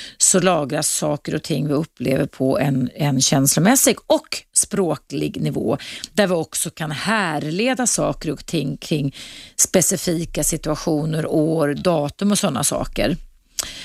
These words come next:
Eh, men det är som sagt var, Jocke, som har lä-, mejlat till mig om din ilska.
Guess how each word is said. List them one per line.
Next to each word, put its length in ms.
Eh, 200
men 140
det 100
är 60
som 100
sagt 260
var, 140
Jocke, 380
som 140
har 80
lä-, 200
mejlat 360
till 100
mig 220
om 160
din 300
ilska. 600